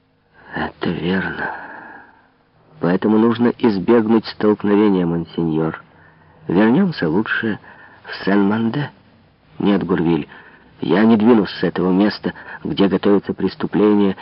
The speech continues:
и где обнаружится мой позор. Повторяю, я не сделаю и шага, пока не найду средства одолеть своих врагов. «Монсеньор», возразил Гурвиль, «я пожалел бы вас,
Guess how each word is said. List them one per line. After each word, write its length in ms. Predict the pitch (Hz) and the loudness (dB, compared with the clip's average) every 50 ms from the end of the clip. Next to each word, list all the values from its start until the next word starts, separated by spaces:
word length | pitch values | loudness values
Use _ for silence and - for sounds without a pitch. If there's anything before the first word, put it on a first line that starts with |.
| - - - - - | -12 -18 -20 -8 -4
и 60 | - 85 | -4 -2
где 240 | 80 80 98 104 | 0 2 2 2
обнаружится 680 | 104 90 95 98 98 101 113 107 104 98 - - - 92 | 2 2 2 2 2 2 2 2 0 -2 -4 -4 -2 0
мой 240 | 92 95 95 92 | 2 2 2 2
позор. 440 | - - 95 82 76 90 85 76 - - - - - _ _ | 0 0 -2 -2 -2 -2 -2 -4 -4 -8 -14 -20 -20 _ _
Повторяю, 580 | - - - - - 80 90 104 104 104 101 95 - - - - - - | -8 -8 -4 -2 -2 0 0 2 2 2 0 -2 -4 -8 -14 -16 -14 -8
я 320 | - 67 71 87 107 113 110 | -4 -2 0 0 2 2 2
не 140 | 110 110 | 2 2
сделаю 540 | 104 92 82 78 107 117 117 113 110 107 104 | 0 -2 -2 0 2 4 4 4 4 4 2
и 240 | - - - 104 92 | 0 -2 -4 -4 -4
шага, 580 | 87 - - - 110 123 131 131 123 131 131 123 | -2 -2 -2 0 2 2 2 2 2 0 -2 -2
пока 400 | - - 120 107 - - 113 113 | -2 -2 -4 -4 -2 -2 0 0
не 100 | 110 107 | 2 2
найду 300 | 107 107 104 92 104 104 | 2 2 2 2 0 -2
средства 600 | - - 92 98 104 101 - - - 95 98 98 | -2 0 0 2 2 0 -2 -6 -6 -2 -2 0
одолеть 400 | 92 85 92 87 87 90 85 - | 0 0 0 0 0 0 -2 -4
своих 400 | - - 85 80 78 80 - - | -6 -6 -2 -2 -2 -2 -2 -4
врагов. 500 | - 80 82 71 67 73 - - - - - _ _ _ _ _ _ _ _ _ _ _ _ _ _ _ _ _ _ _ _ - | -6 -6 -4 -4 -6 -6 -8 -8 -12 -14 -18 _ _ _ _ _ _ _ _ _ _ _ _ _ _ _ _ _ _ _ _ -8
«Монсеньор», 600 | - 73 69 - - - 76 73 73 69 67 - - - - - - _ _ _ _ _ _ _ _ _ _ _ - | -8 -6 -6 -6 -6 -6 -6 -4 -4 -6 -6 -8 -10 -12 -14 -14 -16 _ _ _ _ _ _ _ _ _ _ _ -8
возразил 540 | - 165 180 - 98 - - 92 92 90 87 | -6 -4 -2 -2 -2 -2 -2 0 0 0 0
Гурвиль, 440 | 85 92 85 80 80 78 71 69 - - - - _ _ _ _ _ _ _ _ _ _ _ _ _ _ _ _ _ _ _ - | 0 -2 -2 0 0 -2 -2 -4 -8 -14 -20 -20 _ _ _ _ _ _ _ _ _ _ _ _ _ _ _ _ _ _ _ -12
«я 220 | - - 139 147 | -8 -6 -6 -6
пожалел 540 | - - 131 127 135 139 135 135 123 90 78 | -4 -2 -2 -2 0 -2 -2 -2 -4 -4 -4
бы 160 | - 82 78 | -4 -2 -2
вас, 220 | 85 131 151 151 | -2 -2 -4 -6